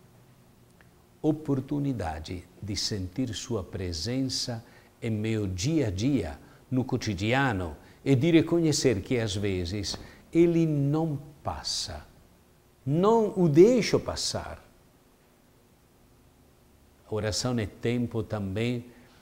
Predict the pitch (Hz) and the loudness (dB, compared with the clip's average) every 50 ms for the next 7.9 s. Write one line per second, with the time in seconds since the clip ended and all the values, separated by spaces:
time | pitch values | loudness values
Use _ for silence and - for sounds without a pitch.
0 | _ _ _ _ _ _ - 107 95 95 90 104 104 104 101 104 95 - - - | _ _ _ _ _ _ -8 -4 -4 -2 -2 0 -2 0 0 -2 -2 -4 -2 2
1 | - 131 135 131 135 131 - - 123 110 95 101 139 156 185 202 202 185 143 - | 4 4 4 4 2 0 -2 -2 -2 -2 0 2 2 4 4 4 2 0 -2 0
2 | - 147 139 139 151 160 156 143 131 143 143 135 131 127 156 180 170 127 117 139 | 2 2 4 4 4 4 4 4 6 6 6 4 4 4 2 0 0 2 2 2
3 | 131 120 110 104 98 101 123 151 165 147 110 90 80 82 - - - - - _ | 2 2 0 0 0 0 2 2 4 2 2 0 -4 -10 -16 -20 -20 -20 -20 _
4 | _ _ _ _ _ - 123 123 120 135 143 131 120 104 92 110 147 175 175 143 | _ _ _ _ _ -6 -4 -2 0 2 2 2 2 0 0 0 0 0 0 0
5 | 117 104 90 85 - - - - - - _ _ _ - - 151 147 143 139 147 | 0 -2 -4 -4 -10 -16 -20 -20 -20 -20 _ _ _ -6 0 2 4 4 4 4
6 | 151 139 147 - - - - 131 - - - - 160 165 165 135 - - - - | 2 2 2 0 0 -2 -2 0 0 0 0 2 2 2 2 2 0 -2 -4 -2
7 | 135 120 117 127 131 127 123 120 110 95 85 82 80 80 80 78 78 | -2 0 0 0 -2 -2 -2 -4 -4 -4 -6 -6 -6 -6 -8 -10 -12